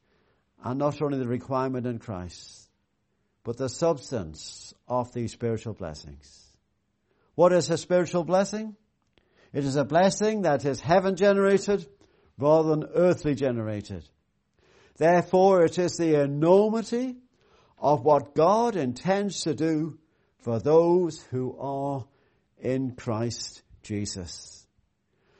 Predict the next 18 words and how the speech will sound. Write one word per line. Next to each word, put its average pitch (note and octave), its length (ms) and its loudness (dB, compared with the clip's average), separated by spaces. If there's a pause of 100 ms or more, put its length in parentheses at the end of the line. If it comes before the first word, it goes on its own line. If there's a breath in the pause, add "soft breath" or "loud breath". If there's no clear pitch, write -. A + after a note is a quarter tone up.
(120)
The D3 120 0
Christian F3 540 0
life, D#3+ 520 0
you C#3+ 120 -6
see, D#3 300 0
is C3+ 160 0
all D3 360 0
about C#3 580 -4 (560)
what A2 340 -4
God F3 520 0 (320)
is D#3 220 -6
doing C#3 300 -2
for G2+ 340 -6
us - 440 -16 (320)
rather C3+ 340 0
than C3 180 -4
what A#2+ 200 -2
we B2+ 480 -2